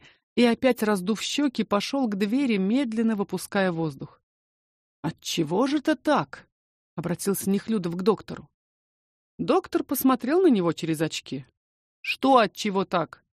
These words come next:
Что помирают от солнечного удара?" А так, сидя без движения, без света всю зиму, и вдруг на солнце, да в такой день, как нынче, да идут толпою,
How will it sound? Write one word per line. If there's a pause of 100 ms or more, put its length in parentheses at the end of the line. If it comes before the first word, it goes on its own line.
(320)
Что
помирают
от
солнечного
удара?" (760)
А
так,
сидя
без
движения,
без
света
всю
зиму, (220)
и
вдруг
на
солнце,
да
в
такой
день,
как
нынче, (200)
да
идут
толпою,